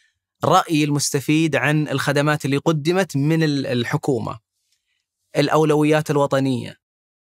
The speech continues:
المؤشرات الدولية، فتقدر تشوف الأداء من أكثر من أنجل، وتستطيع،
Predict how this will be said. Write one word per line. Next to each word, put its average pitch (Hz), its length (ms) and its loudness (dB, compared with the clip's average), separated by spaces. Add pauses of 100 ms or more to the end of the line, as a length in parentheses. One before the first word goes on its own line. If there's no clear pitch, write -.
المؤشرات 147 640 2
الدولية، 135 680 0 (600)
فتقدر 175 460 2
تشوف 180 300 -4
الأداء 151 400 0
من 147 120 -2
أكثر 147 300 -2
من 120 140 0
أنجل، 101 440 -6 (120)
وتستطيع، 156 800 0